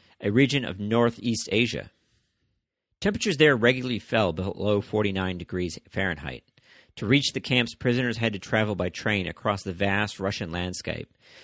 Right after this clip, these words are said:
sometimes a three-month trip. They made the rest of the trip by boat, traveling past Japan. Of the sixteen thousand prisoners who traveled to Kolyma the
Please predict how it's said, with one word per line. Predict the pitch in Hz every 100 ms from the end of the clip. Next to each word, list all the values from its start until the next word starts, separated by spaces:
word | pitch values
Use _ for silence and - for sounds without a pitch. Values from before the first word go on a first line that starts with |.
| -
sometimes | - 147 143 139 131 120 -
a |
three-month | 107 - 117 117 104 90
trip. | - 117 101 - _ _ _ _ _ -
They |
made | 120 143
the | 127
rest | 113 143 -
of | 131
the | 127
trip | - 131 120 -
by | 101
boat, | 87 104 90 -
traveling | - 104 101 98
past | 87 - 110 117 113 -
Japan. | - - 107 87 - - _ _ - - _ -
Of | 107
the |
sixteen | 117 165 156 - 139
thousand | 127 120 123 113
prisoners | - 123 120 117 -
who | 98
traveled | - 113 110 107 107 _ _ - -
to |
Kolyma | - - 117 110 -
the | - 92 92 76